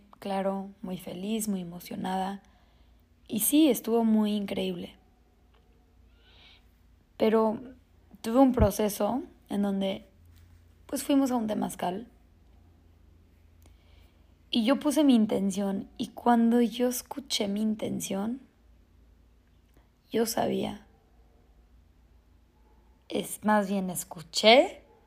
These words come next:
la intención que salió de mí y dije, "Ok, ahí vienen los aprendizajes". Una de las intenciones que yo decidí transmutar en el fuego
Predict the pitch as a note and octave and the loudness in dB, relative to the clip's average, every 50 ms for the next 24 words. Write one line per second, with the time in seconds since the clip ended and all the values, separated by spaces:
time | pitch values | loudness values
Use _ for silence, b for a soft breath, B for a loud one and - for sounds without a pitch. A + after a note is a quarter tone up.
0 | _ b b b b b b b _ A3+ A3 A3 A3 A3 A3 A3 A3+ A3 A3 G#3+ | _ b b b b b b b _ 4 8 8 8 8 8 6 4 2 2 2
1 | A3 A3+ A3 G#3+ G#3+ F#3+ G#3+ A3+ A3+ A#3 G#3+ B3+ B3 A#3+ G#3 F#3+ F#3+ G3 G3 G3+ | 2 2 2 2 0 0 0 -2 -2 0 0 0 0 0 0 -2 -2 -2 -2 -2
2 | G3+ F#3+ F#3+ F#3+ A3+ B3+ - b b b b b b b b b b b b b | -2 -2 -2 -4 -6 -10 -14 b b b b b b b b b b b b b
3 | _ - - G3+ F#3+ F#3 F#3+ F#3 - - - - - - E4+ - - _ _ _ | _ -14 -10 -8 -6 -4 -4 -6 -6 -8 -8 -8 -6 -8 -10 -12 -18 _ _ _
4 | _ _ _ _ _ - - - - - - - - - - - - - G3 G3+ | _ _ _ _ _ -10 -10 -10 -10 -10 -12 -10 -10 -10 -10 -8 -6 -6 -4 -4
5 | G#3+ G3+ G3 G3+ G#3 G3+ G3+ G3 F#3+ - F#3+ F3+ - - F3 F3 F3 E3+ E3+ D#3+ | -4 -4 -2 -2 0 0 0 -2 -2 -4 -8 -10 -10 -10 -10 -10 -10 -10 -12 -12
6 | - - - D#3 - - - - - - - _ _ b b b b b b b | -10 -10 -10 -10 -14 -18 -20 -20 -20 -20 -20 _ _ b b b b b b b
7 | b b b b b b b b b _ _ _ _ _ _ _ _ _ _ _ | b b b b b b b b b _ _ _ _ _ _ _ _ _ _ _
8 | _ - A3 A3+ A#3+ B3 A#3+ A3+ G#3+ G3+ G3 - - - - - _ _ _ - | _ -2 2 4 6 6 6 6 6 4 2 -2 -6 -10 -12 -14 _ _ _ -2
9 | A3 G#3+ G3 G#3 G3+ G3 F3+ G3+ G3+ G#3 A3 G#3+ - - G3 F#3+ F#3 F#3+ G3 G3 | -2 0 2 2 0 0 0 -2 -2 -2 -2 -4 -4 -6 -4 -4 -2 -2 -4 -4
10 | - G3+ G3 F#3+ A3 - F3 F#3 F#3 F#3 F#3 F#3 - - F#3+ F#3 F#3+ F#3 F3 F3 | -4 -4 -4 -4 -6 -6 -6 -6 -6 -6 -8 -8 -8 -8 -8 -6 -6 -6 -8 -10
11 | F3 F3 - G3 F#3 F3+ F3+ F3+ F3 F3 E3+ E3 - - G3+ G3 F3+ - G3+ G3+ | -12 -10 -8 -6 -6 -4 -6 -6 -8 -10 -12 -8 -2 0 0 0 0 -2 -6 -10